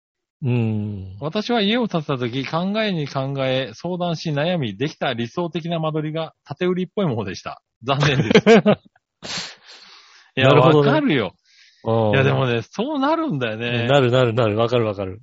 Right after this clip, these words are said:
Speaker 2: うん。なんかね、なんかこう、木を狙いたくなるんだけどね。住むこと考えるとやっぱそうなってくんだよね。
Speaker 1: うん。
Speaker 2: 落ち着くのよ、そういうとこにね。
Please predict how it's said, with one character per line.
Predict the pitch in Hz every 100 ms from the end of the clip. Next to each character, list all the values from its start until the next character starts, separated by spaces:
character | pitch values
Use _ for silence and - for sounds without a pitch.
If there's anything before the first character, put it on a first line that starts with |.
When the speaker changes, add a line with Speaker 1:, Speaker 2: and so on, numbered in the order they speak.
| -
Speaker 2:
う | 127 127 120 120 113 107 101 95 92 98
ん。 |
な | 117 143
ん | 143
か | 123 110
ね、 | 113 104 98 90 80 - _ _ _ _ _ _ _ _ _ _ _ -
な | 151 180
ん |
か | 147
こ | 123 131
う、 | 123
木 | - 220
を | 214 165
狙 | 139 156 180
い | 180
た | 185
く | 185
な | 185
る | 175
ん | 143
だ | 120
け |
ど | 107 107
ね。 | 110 107 95 87 - - _ _ _ -
住 | - - 208
む | 214
こ | 185
と | 139
考 | 131 135
え | 120 127
る | 120
と | 104
や | 113
っ | 117
ぱ | -
そ | 120 147 202
う |
な | 233
っ |
て | -
く | 143 165
ん |
だ | 135
よ | 95
ね。 | 101 107 104 - _ _ _ _ _ -
Speaker 1:
う |
ん。 | 104 104 104
Speaker 2:
落 | 131
ち | 92
着 | -
く | - 180
の | 151
よ、 | 107 95
そ | - 104
う |
い | 101
う |
と | 101
こ | 92
に | 87
ね。 | 95 107 117 123